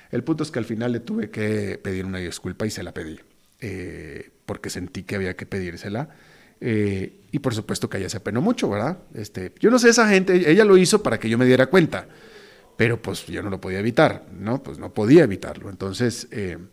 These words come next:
al final hice lo que yo sentí que debía de eso y le, le pedí una sentida disculpa y ella se, se, se, se apenó muchísimo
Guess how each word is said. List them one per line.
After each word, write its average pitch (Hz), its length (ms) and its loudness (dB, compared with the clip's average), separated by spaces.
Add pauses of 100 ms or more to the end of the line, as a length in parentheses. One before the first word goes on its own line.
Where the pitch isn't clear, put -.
(680)
al 101 120 -4
final 101 600 -4
hice 104 300 -8
lo 87 200 -12
que 73 160 -18
yo 85 160 -12
sentí 95 280 -12
que - 120 -12
debía 92 220 -10
de 92 120 -12
eso 135 120 -10
y 120 60 -10
le, 90 120 -10
le - 140 -16
pedí 90 220 -14
una 101 160 -12
sentida 92 460 -12
disculpa 95 540 -12
y 101 120 -12
ella 95 180 -8
se, 98 240 -12
se, - 280 -14
se, 90 240 -14
se - 120 -14
apenó 92 260 -12
muchísimo 98 600 -12